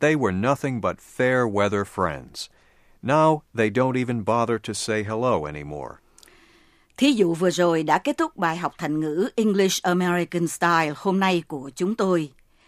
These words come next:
Speaker 2: Như vậy là chúng ta vừa học được ba thành ngữ mới.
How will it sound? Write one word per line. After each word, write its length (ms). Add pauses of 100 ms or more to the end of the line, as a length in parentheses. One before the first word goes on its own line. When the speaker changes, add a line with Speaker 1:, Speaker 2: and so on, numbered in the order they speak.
(280)
Speaker 2:
Như 180
vậy 320
là 320
chúng 220
ta 140
vừa 200
học 240
được 300
ba 300
thành 200
ngữ 180
mới. 380